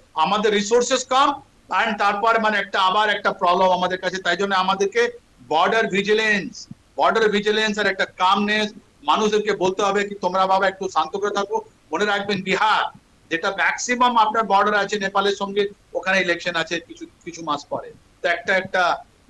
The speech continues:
গভীর পরিস্থিতি আমাদের জন্যও তৈরি হচ্ছে। আর তারপর এই যে ওয়ার্ল্ড, যেটা একটা এখন বলা হতো যে মাল্টিপোলার ওয়ার্ল্ড,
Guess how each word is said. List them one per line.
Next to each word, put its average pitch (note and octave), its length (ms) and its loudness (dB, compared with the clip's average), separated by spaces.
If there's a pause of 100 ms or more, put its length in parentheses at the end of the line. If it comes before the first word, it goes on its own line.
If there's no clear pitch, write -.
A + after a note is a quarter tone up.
গভীর G#3+ 400 2
পরিস্থিতি C4 400 0
আমাদের C#4 360 2
জন্যও B3+ 320 2
তৈরি G#3+ 260 2
হচ্ছে। - 340 -4 (600)
আর F3+ 160 0 (100)
তারপর G#3 640 4 (220)
এই F3+ 180 0
যে A3+ 120 2
ওয়ার্ল্ড, G3 720 2 (580)
যেটা G3 340 0
একটা F#3+ 440 0
এখন F#3+ 280 -2
বলা G3 200 4
হতো G#3+ 240 2
যে G3+ 120 -2
মাল্টিপোলার G#3+ 880 2
ওয়ার্ল্ড, G3 260 2